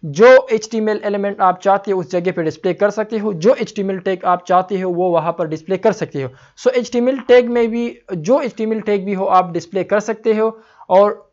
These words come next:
जो भी आप स्पेसिफाई करना चाहते हो मीन एचटीएमएल एलिमेंट उस पे वो डिस्प्ले होगा। ज़रूरी नहीं है कि सिर्फ ये आईडी ही होगा।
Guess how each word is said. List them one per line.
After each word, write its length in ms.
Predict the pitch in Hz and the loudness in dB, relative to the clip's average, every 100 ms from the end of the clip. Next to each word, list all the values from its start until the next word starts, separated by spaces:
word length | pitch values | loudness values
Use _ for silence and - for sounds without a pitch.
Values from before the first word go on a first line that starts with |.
| 180 | -12
जो 320 | 151 208 285 | 0 4 4
भी 160 | 285 262 | 2 4
आप 200 | 220 208 | 4 4
स्पेसिफाई 540 | - 190 - 202 196 | 0 -8 0 2 2
करना 280 | 202 196 196 | 0 0 0
चाहते 380 | 190 196 196 196 | 0 -2 0 -4
हो 80 | |
मीन 180 | 196 202 | -4 -4
एचटीएमएल 440 | 208 185 196 190 190 | -6 -6 -4 -4 -4
एलिमेंट 340 | 196 185 190 | -6 -6 -6
उस 120 | 180 | -8
पे 120 | - | -6
वो 120 | 175 170 | -4 -2
डिस्प्ले 340 | 156 160 180 | -4 -6 -4
होगा। 420 | 156 147 139 127 _ _ 151 | -2 -2 -2 -4 _ _ -2
ज़रूरी 420 | 170 214 254 254 | 2 2 2 0
नहीं 340 | 190 190 247 | 0 0 0
है 140 | 208 202 | 0 0
कि 180 | 202 | -2
सिर्फ 320 | 190 - 190 196 | -6 -2 -2 -2
ये 180 | 190 185 | -4 -2
आईडी 300 | 165 170 160 | -2 -2 -4
ही 180 | 143 185 | -6 -8
होगा। 440 | 139 139 120 117 | -8 -10 -10 -16